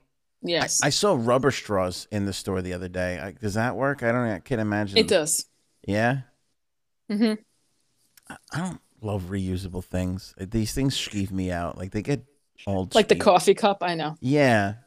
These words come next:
Speaker 2: they just get skeevy after a while. I, I, I
Speaker 1: They
Speaker 2: can't,
Speaker 1: do.
Speaker 2: can't stand 'em. I really, really
Speaker 1: Like
Speaker 2: can't.
Speaker 1: reusable underwear? Oops.
Speaker 2: Yeah.
Speaker 1: <laughs>
Speaker 2: Yeah.
Speaker 1: For those fetish people out there.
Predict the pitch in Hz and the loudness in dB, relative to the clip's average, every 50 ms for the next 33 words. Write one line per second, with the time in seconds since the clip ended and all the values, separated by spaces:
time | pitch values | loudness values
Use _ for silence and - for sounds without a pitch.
0 | _ - 131 131 156 165 - - 170 147 - - - - 131 131 147 135 110 101 | _ -4 -4 -4 -4 -6 -8 -6 -6 -6 -6 -8 -12 -8 -4 -4 -4 -4 -6 -8
1 | 98 98 101 - _ 104 98 98 95 95 95 101 98 95 98 98 95 _ _ - | -10 -12 -14 -12 _ -12 -12 -12 -12 -16 -18 -18 -20 -20 -20 -20 -20 _ _ -20
2 | - _ _ 104 107 98 - - - 98 - 185 185 180 175 160 165 165 - _ | -20 _ _ -12 -12 -12 -12 -12 -8 0 0 0 2 4 2 2 0 -2 -8 _
3 | _ _ _ _ - _ 117 117 113 - - 98 107 104 87 85 - 104 - _ | _ _ _ _ -8 _ -4 -4 -4 -4 -4 -4 -2 -2 -2 -4 -8 -12 -18 _
4 | _ _ _ _ _ _ _ _ _ _ _ _ _ _ _ _ _ 87 90 95 | _ _ _ _ _ _ _ _ _ _ _ _ _ _ _ _ _ -4 -2 0
5 | 101 104 98 95 92 175 165 160 175 175 170 170 170 175 - 175 165 165 156 - | 0 0 2 2 2 2 2 2 2 2 4 4 2 2 2 2 2 2 0 0
6 | 170 170 180 185 196 214 240 - _ _ _ _ _ _ _ _ _ _ _ _ | -2 -4 -4 -2 -2 -4 -4 -6 _ _ _ _ _ _ _ _ _ _ _ _
7 | _ _ _ _ _ _ _ _ _ _ 226 285 320 311 - - - - _ _ | _ _ _ _ _ _ _ _ _ _ 6 6 6 4 -2 -4 -6 -8 _ _
8 | _ _ _ _ _ _ _ _ _ _ _ 98 98 98 92 - - _ _ - | _ _ _ _ _ _ _ _ _ _ _ -2 0 0 0 -2 -4 _ _ -20
9 | - - - - 190 - - _ _ - 240 - - _ _ _ _ _ _ _ | -20 -18 -10 -10 -10 -10 -10 _ _ -10 -10 -10 -10 _ _ _ _ _ _ _
10 | _ _ _ _ _ - 95 95 90 90 95 101 - _ _ _ _ _ _ _ | _ _ _ _ _ -4 -2 0 0 -2 -2 -6 -10 _ _ _ _ _ _ _
11 | 170 165 160 131 151 - - 175 160 156 147 - - 156 156 147 143 135 147 151 | -2 -2 0 -2 -2 -2 0 0 0 0 -2 -2 -4 -4 -2 0 -2 -2 -2 -4
12 | - - 147 147 - | -6 -8 -12 -12 -12